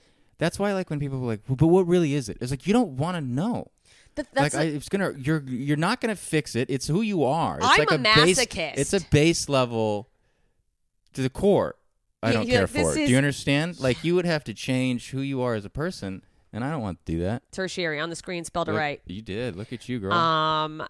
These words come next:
Speaker 2: yeah, spelling bee champion,
Speaker 1: Mm-hmm.
Speaker 2: two thousand. It was in the nineties. Uh,
Speaker 1: <laughs>
Speaker 2: went to state, got out on recalcitrant. I don't wanna talk about it.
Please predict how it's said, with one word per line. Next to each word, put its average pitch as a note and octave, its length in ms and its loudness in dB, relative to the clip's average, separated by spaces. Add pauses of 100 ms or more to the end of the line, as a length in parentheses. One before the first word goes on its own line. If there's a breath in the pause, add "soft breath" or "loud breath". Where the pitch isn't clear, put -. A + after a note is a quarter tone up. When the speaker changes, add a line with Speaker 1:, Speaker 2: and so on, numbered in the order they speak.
(240)
Speaker 2:
yeah, C#3+ 260 -4
spelling E3 400 -6
bee E3 160 -8
champion, D3 520 -8
Speaker 1:
Mm-hmm. C#3+ 120 -20
Speaker 2:
two D3+ 180 -8
thousand. D3 580 -6 (1300)
It - 40 -16
was C3+ 80 -14
in B2+ 60 -12
the G#2+ 40 -10
nineties. A#2 340 -12 (220)
Uh, D#3+ 1200 2
Speaker 1:
<laughs> - 40 -12
Speaker 2:
went A#3 220 0
to A3 60 -6
state, - 460 -6
got F3+ 220 0
out E3 140 0
on D3+ 100 -4
recalcitrant. C#3 680 -8
I - 60 -6
don't F3+ 100 -4
wanna D#3 120 -6
talk C3 220 -12
about C3 200 -10
it. C#3+ 100 -12